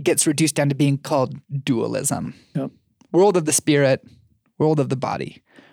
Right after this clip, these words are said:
Speaker 1: World of the spirit is better. <laughs> And then Gnosticism penetrates early Christianity, and all of this stuff happens. You have problems with the resurrection as soon as you think that.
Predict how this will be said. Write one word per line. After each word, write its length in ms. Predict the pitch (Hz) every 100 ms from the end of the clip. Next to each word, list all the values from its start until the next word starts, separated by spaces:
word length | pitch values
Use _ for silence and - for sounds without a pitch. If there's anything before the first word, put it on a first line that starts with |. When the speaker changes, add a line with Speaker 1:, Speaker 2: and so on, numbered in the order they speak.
| _
Speaker 1:
World 280 | 147 180 175
of 120 | 135
the 60 | 135
spirit 400 | - 147 131 120
is 160 | 120 -
better. 480 | _ 165 180 170 170
<laughs> 60 | - - - _ _ - - - -
And 220 | - 120 135
then 420 | 123 123 127 - _ _ _ -
Gnosticism 720 | 139 139 139 127 139 139 131 123
penetrates 560 | 143 131 - 127 123
early 160 | 123 131
Christianity, 960 | - 135 - 175 165 165 151 143 139 - - -
and 440 | 113 110 107 139 -
all 120 | 151
of 60 | 127
this 140 | 120
stuff 400 | - - 139 131
happens. 800 | 143 127 - 123 64 127 - - _ _ _ -
You 80 |
have 100 | 151
problems 240 | - 143 139
with 80 | 135
the 80 | 135
resurrection 600 | 131 139 143 139 - 139
as 100 | 135
soon 120 | -
as 120 | 139
you 80 | 127
think 240 | 135 127 -
that. 240 | 127 127